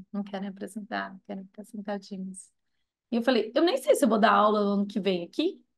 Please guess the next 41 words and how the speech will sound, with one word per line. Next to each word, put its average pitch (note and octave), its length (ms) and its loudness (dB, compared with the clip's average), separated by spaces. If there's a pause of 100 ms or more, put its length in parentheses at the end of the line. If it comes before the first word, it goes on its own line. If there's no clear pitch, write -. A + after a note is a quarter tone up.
(420)
eu F#4 120 -2
não C#4+ 80 2
sei C4 180 4
como A#3+ 160 4
vai A#3 120 6
ser, C4 140 2
vocês C4 180 0
não C4 120 6
querem C#4 200 6
aproveitar C4 720 4
esses - 220 -4
quinze C4 260 2
minutos? E4 360 2
Vocês D4 140 -2
querem B3 260 2
ficar A#3 400 2 (500)
de-, A3 280 -2
sentado D4+ 500 2
igual C4 160 4
vocês C4+ 240 -2
ficam A#3 500 2
sempre? D4+ 560 2
Vocês G#3+ 200 -4
não B3 100 0
querem C4 220 0
fazer? C4+ 380 2
Depois E4 240 2
a E4+ 40 -2
gente G4 200 0
não G#4+ 100 0
sabe, A4 280 6
né? D4+ 120 4
As D4 100 -2
pessoas B3 280 -6
que C#4+ 100 0
estão C4 180 4
aqui, B3+ 260 0
se B3 120 -8
vão A3 180 0
tão A3 160 0
aqui A3 300 0